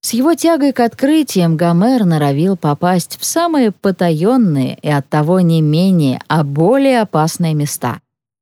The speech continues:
С задачей поиска собаки-поводыря Гомер справился сам. Вот только в роли собаки в его случае выступала я.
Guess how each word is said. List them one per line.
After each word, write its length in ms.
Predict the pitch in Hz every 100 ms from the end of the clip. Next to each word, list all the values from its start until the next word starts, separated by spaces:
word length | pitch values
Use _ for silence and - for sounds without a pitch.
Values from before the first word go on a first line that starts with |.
| _ 156
С 60 |
задачей 480 | 151 175 175 170 170
поиска 500 | 156 175 170 - 165
собаки-поводыря 1300 | 151 165 160 143 - - 165 160 151 143 147 254 277
Гомер 500 | 175 151 147 262 302
справился 720 | - 151 151 160 160 - 165
сам. 400 | - 139 131 160 _ _ -
Вот 220 | 151 151
только 340 | 170 156 170
в 60 | 160
роли 340 | 170 156 147 -
собаки 600 | 170 156 233 269 - 139
в 60 |
его 300 | 135 135 170
случае 500 | 170 170 208 - 151
выступала 720 | 139 - 151 156 165 165 147 -
я. 360 | 247 202 131